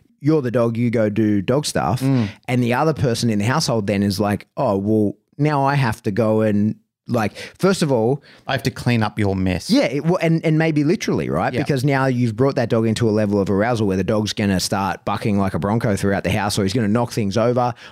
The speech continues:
Speaker 1: or whatever it could be. Now I have to either go and, like, fulfill that drive that you just brought that dog into. So,
Speaker 2: Mm.
Speaker 1: like, now I either have to go play with the dog, even though I was busy doing something else,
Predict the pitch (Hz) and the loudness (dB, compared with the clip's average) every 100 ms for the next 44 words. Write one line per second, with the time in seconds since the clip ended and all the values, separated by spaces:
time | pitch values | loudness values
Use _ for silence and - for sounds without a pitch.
0 | - 127 131 120 113 _ 139 147 170 160 | -6 0 2 0 -2 _ -2 0 2 0
1 | 113 117 165 131 127 135 139 131 - 123 | 0 0 0 0 0 2 0 -2 -2 0
2 | 135 117 107 113 110 104 101 95 _ _ | 2 2 0 0 0 2 0 -2 _ _
3 | _ 120 110 98 - _ _ - 139 - | _ -4 -2 -4 -10 _ _ -4 -2 0
4 | 160 190 156 107 117 123 135 117 107 120 | 0 2 -2 -2 -2 0 0 -2 -2 0
5 | 139 127 110 123 - 92 104 95 107 127 | 2 0 0 -2 0 0 0 0 2 2
6 | - 90 120 117 117 131 131 120 117 123 | 0 0 0 0 0 0 0 0 2 0
7 | 117 107 101 104 95 - 101 92 87 87 | 0 -2 -2 0 0 0 0 0 0 0
8 | 98 101 98 104 98 95 98 92 90 82 | 0 0 0 0 0 0 0 0 -2 -2
9 | 85 92 117 123 82 - | -4 -2 -2 0 -2 -6